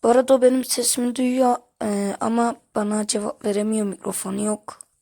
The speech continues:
Ayak sesi aldım. Evet, adam orada. Şimdi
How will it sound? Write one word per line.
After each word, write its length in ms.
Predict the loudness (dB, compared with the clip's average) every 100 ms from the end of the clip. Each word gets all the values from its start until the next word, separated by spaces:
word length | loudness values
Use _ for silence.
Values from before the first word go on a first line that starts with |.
| _ _ _ _ _ _ _ _ _ _ _ -4
Ayak 240 | -2 0
sesi 300 | 0 0 2
aldım. 300 | 2 0 -2
Evet, 280 | -2 -4 -4
adam 220 | -2 0
orada. 460 | 0 -2 0 -2 -4 -14 -20 _ -20 -20 -20 -20 _ _ _ _ _ _ _ _ _ _ _ _ _ _ _ _ _ _ _ _ _
Şimdi 320 | -20 -10 -8